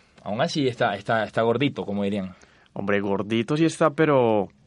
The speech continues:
Speaker 2: des-, no importa si está en sobrepeso, porque acá en la Liga Colombiana vemos varios jugadores en sobrepeso. Eso es en Europa, que tienen que estar con sus cuadritos, la chocolatina y toda la vuelta.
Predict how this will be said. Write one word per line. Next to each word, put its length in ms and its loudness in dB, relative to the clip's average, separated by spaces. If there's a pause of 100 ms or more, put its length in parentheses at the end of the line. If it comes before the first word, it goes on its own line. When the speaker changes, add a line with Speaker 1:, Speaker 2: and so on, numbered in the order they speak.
(140)
Speaker 2:
des-, 320 0
no 100 0
importa 460 4
si 140 0
está 400 4
en 80 0
sobrepeso, 760 2
porque 380 0
acá 260 0
en 120 -2
la 120 4
Liga 260 0
Colombiana 640 0
vemos 320 -2
varios 240 0
jugadores 600 0 (100)
en 80 -6
sobrepeso. 460 -2
Eso 160 -4
es 60 -4
en 80 -2
Europa, 400 2
que 100 -6
tienen 220 -4
que 60 -6
estar 240 -6
con 100 -8
sus 160 -6
cuadritos, 540 0
la 100 0
chocolatina 800 -4
y 40 -8
toda 200 -6
la 100 2
vuelta. 380 -2